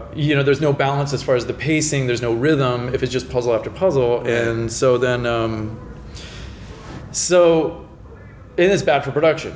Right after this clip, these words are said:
Speaker 1: Puzzles are expensive, you know,
Speaker 2: Yeah.
Speaker 1: 'cause you have to
Speaker 2: You have to test them a lot. You have to make sure people can actually figure them out
Speaker 1: Well, in the
Speaker 2: without
Speaker 1: Uncharted
Speaker 2: the, like,
Speaker 1: universe, it's
Speaker 2: unique
Speaker 1: not like, it's not like
Speaker 2: mechanics
Speaker 1: Portal.
Speaker 2: too, right?
Speaker 1: Right, exactly.
Speaker 2: Yeah.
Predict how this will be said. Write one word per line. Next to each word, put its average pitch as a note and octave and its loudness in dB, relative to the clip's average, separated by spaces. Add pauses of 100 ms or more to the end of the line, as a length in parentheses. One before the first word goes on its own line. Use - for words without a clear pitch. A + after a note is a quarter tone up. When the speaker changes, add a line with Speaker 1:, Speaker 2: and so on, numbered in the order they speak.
Speaker 1:
Puzzles B2 -2
are A#2+ 0
expensive, A2 -2 (160)
you C#3 -4
know, A#2+ 0
Speaker 2:
Yeah. G2+ 0
Speaker 1:
'cause B2+ 0
you C3 2
have B2 -2
to A#2+ -6 (320)
Speaker 2:
You B2+ -4
have G2+ -8
to - -12
test A2 -4
them G#2+ -6
a G2+ -4
lot. F#2+ 0
You F#2+ -2
have F#2+ -2
to F#2+ -8
make F2+ -6
sure G2 -8
people F#2 -6
can F2 -6
actually F2+ -8
figure F2+ -6
them F2 -8
out F2+ -4
Speaker 1:
Well, F3 2
in F#3+ 2
the F#3 4
Speaker 2:
without F3+ 4
Speaker 1:
Uncharted A3 0
Speaker 2:
the, G#3 -2
like, E3 2
Speaker 1:
universe, D#3+ 2
it's G#2 -2
Speaker 2:
unique E3 2
Speaker 1:
not - -4
like, C3+ 2 (160)
it's D3+ 0
not F#3 2
like D3 2
Speaker 2:
mechanics D#2 -6
Speaker 1:
Portal. G3 4 (160)
Speaker 2:
too, - -8
right? E2 -6
Speaker 1:
Right, C3 0
exactly. A2 -2
Speaker 2:
Yeah. C#2+ -4